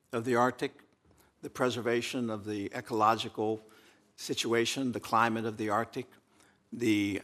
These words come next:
um, free and open ability of nations to transit the area in, in a time of, um,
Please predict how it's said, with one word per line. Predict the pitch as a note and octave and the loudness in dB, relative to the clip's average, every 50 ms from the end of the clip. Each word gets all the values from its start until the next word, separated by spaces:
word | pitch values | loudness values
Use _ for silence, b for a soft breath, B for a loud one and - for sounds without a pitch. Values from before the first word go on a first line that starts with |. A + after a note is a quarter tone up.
| - - | -10 -8
um, | - G#2 F#2+ F#2+ G2 - - - | -6 -4 -4 -4 -6 -8 -12 -16
free | - - - - B2+ B2 | -14 -10 -4 0 2 2
and | A#2+ A#2 | 2 2
open | A2+ A2+ A2+ A2 - A2 G#2+ G#2+ A2 - - - _ _ _ _ _ _ _ _ _ - - - | 2 0 0 -2 -4 -6 -6 -6 -8 -12 -16 -20 _ _ _ _ _ _ _ _ _ -20 -16 -12
ability | - A#2+ G#2 A#2 A#2+ A#2+ A#2 A2 | -10 -6 -2 0 2 2 2 2
of | G#2+ F#2+ | 0 0
nations | A#2 A2+ A#2 A2+ - - A2+ G#2+ - | 0 0 0 0 0 -2 -4 -4 -6
to | - A2+ | -8 -10
transit | - - - A#2+ A#2 A#2+ A2+ - B2+ G#2+ - | -8 -6 -4 -4 -4 -2 -4 -4 -4 -4 -2
the | - A2+ G#2+ | 0 0 0
area | G#2 G#2+ A2 A2 A#2 C3 C3+ C3+ | 0 0 -2 -4 -4 -6 -8 -10
in, | B2 A2+ A2+ G#2+ - - - _ _ _ - | -10 -10 -10 -10 -12 -14 -18 _ _ _ -12
in | C3+ C3 G#2 | -8 -8 -8
a | G2 | -8
time | - - - A2+ G#2 G#2+ G#2+ A2+ A2 G2 - C3 A2+ A2 | -6 -4 -4 -2 -2 -2 -2 -4 -6 -6 -8 -10 -12 -12
of, | A2+ A#2 B2 - | -14 -14 -12 -10
um, | - A2 G#2+ A2 A#2 | -8 -8 -8 -8 -10